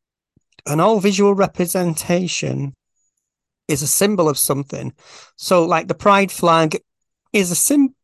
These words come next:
is a symbol. Now, you can be gay and never, never involve yourself with that symbol. It doesn't matter. Is, you could be out, completely out as gay, 'cause there, there are, you'll see this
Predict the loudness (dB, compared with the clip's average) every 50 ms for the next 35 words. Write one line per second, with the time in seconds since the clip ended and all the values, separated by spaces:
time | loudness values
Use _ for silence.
0 | _ -10 -8 -6 -4 -4 -2 2 2 2 4 2 2 0 0 -2 -4 -6 -10 -14
1 | _ _ _ _ _ _ _ _ _ _ _ _ _ _ _ _ _ _ _ _
2 | _ -2 0 2 2 2 0 0 0 0 0 2 2 2 0 0 0 -2 -2 -2
3 | -2 -2 -2 -4 -4 -4 -4 -2 0 0 2 2 2 0 -2 -4 -16 _ _ -16
4 | -12 -8 -4 0 2 2 2 2 2 2 2 4 4 4 4 2 2 0 0 0
5 | 0 0 0 0 -2 -4 -8 -8 -6 -6 -6 -4 -4 -4 -4 -4 -4 -4 -4 -4
6 | -6 -6 -8 _ _ -20 -20 -20 _ _ -8 -6 -4 -2 -2 -2 -2 -2 -2 -2
7 | -2 -4 -4 -4 -4 -4 -2 -4 -6 -8 -14 -20 -20 -20 -20 -20 _ _ _ -4
8 | -2 -2 -2 -2 -4 -4 -4 -2 -2 0 0 2 2 2 2 0 -2 -6 -8 -4
9 | -2 -2 -2 0 0 0 0 0 0 -2 -4 -4 -4 -4 -4 -2 -2 -2 0 0
10 | 0 0 0 0 0 0 2 2 2 0 0 -4 _ _ -20 _ -10 -6 -2 -2
11 | -2 -2 -2 0 0 2 2 2 2 2 0 0 0 -4 -6 -6 -4 -4 -6 -6